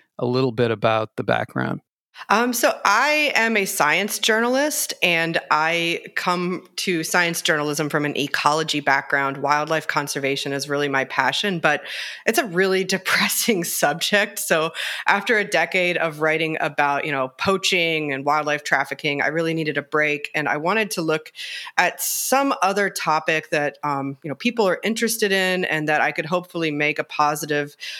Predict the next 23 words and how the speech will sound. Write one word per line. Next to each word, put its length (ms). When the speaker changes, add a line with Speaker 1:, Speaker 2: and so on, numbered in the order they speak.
Speaker 2:
difference 400
in 80
the 100
world 280
by 100
telling 340
people 300
about. 460
And 500
that 300
brought 240
me 220
to 460
M 140
D 160
M 100
A. 340
It's 400
a 100
drug 560
that 200
is 120
now 420